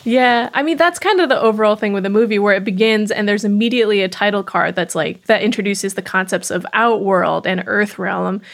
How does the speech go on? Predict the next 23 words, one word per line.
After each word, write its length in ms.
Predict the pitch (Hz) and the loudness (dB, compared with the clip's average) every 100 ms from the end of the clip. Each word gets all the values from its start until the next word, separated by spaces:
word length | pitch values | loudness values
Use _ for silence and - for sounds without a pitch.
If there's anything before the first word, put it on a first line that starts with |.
| - - | -6 0
which 180 | 240 | 2
on 220 | 247 254 294 | 2 2 2
their 180 | 302 | 2
own 340 | 208 208 208 196 | 2 2 2 0
are 400 | - 190 185 185 | 2 2 2 0
ridiculous 640 | 202 202 196 190 196 196 190 | -2 -2 -2 -2 -4 -4 -2
words, 480 | 185 185 185 - - _ | 0 0 -2 -6 -16 _
um, 580 | 208 185 180 180 185 180 _ _ - | -4 -2 -2 -2 -6 -10 _ _ -20
j-, 240 | - 262 - | -14 -14 -12
just 280 | 269 403 - | -4 -2 0
generally, 480 | 403 427 349 285 269 | 2 4 4 4 2
and 200 | 254 247 | 2 0
even 240 | 254 254 | 0 0
more 240 | 247 240 233 | 2 2 2
so 280 | 233 208 196 | 2 0 0
when 140 | 196 | -2
you 80 | 185 | -4
think, 280 | 185 190 180 | -4 -6 -2
like, 260 | 180 180 - - - _ - | -2 -4 -12 -20 -20 _ -6
these 260 | 214 214 | -2 2
are, 520 | 214 202 196 196 190 - | 4 6 6 4 2 0
uh, 460 | 190 185 180 175 | 0 2 4 2
the, 440 | 170 185 180 180 | 0 0 2 0